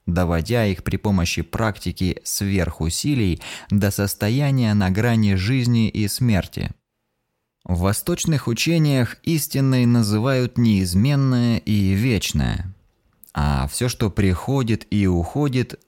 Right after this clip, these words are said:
наносное, иллюзорное. В психологии работает схожий принцип. Мы часто говорим о ложном и навязанном в личности, подразумевая поверхностные психические личины,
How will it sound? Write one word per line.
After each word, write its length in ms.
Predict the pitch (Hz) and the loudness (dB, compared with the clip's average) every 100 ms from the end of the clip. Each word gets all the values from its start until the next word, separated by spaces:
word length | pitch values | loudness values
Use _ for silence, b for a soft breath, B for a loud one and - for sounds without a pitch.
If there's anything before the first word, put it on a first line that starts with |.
| - | 0
наносное, 1040 | 104 98 90 - 107 135 127 120 110 104 - - | 4 4 4 0 0 2 2 2 2 0 -6 -2
иллюзорное. 1040 | 117 113 120 120 117 85 76 73 67 87 _ _ _ _ _ _ | 0 2 0 0 0 0 0 0 -2 -8 _ _ _ _ _ _
В 100 | - | -10
психологии 640 | 117 123 165 185 160 147 | -6 -2 0 0 2 2
работает 640 | 135 139 151 143 131 123 | 2 2 0 0 0 0
схожий 420 | - - 123 123 | -2 -2 -2 -2
принцип. 600 | 123 117 92 80 - - - _ _ _ _ | -2 0 2 0 -4 -12 -16 _ _ _ _
Мы 360 | 78 78 71 69 | 0 0 0 -2
часто 400 | - 117 - 95 | -2 -2 -2 0
говорим 560 | 92 90 101 123 113 - | 2 2 0 0 0 0
о 220 | 95 87 | 0 2
ложном 680 | 87 117 135 120 123 113 98 - | 2 0 0 2 2 2 0 -2
и 360 | 95 90 85 | 0 0 0
навязанном 960 | 98 98 87 85 110 120 110 104 101 104 | 2 4 4 2 0 0 2 2 2 2
в 40 | 120 | 2
личности, 640 | 117 - - - - - - _ _ _ B B B | 0 -2 -4 -4 -8 -12 -14 _ _ _ B B B
подразумевая 800 | - 131 147 151 156 135 113 98 92 | -4 -2 0 2 2 4 4 2 2
поверхностные 960 | 101 90 117 139 - 117 - 113 101 | 0 -2 0 -2 0 -2 0 2 2
психические 760 | - 117 107 104 98 - 110 113 | 0 -4 -4 -4 -6 -2 -2 0
личины, 680 | 127 - 131 90 73 - | -2 -2 0 2 2 -2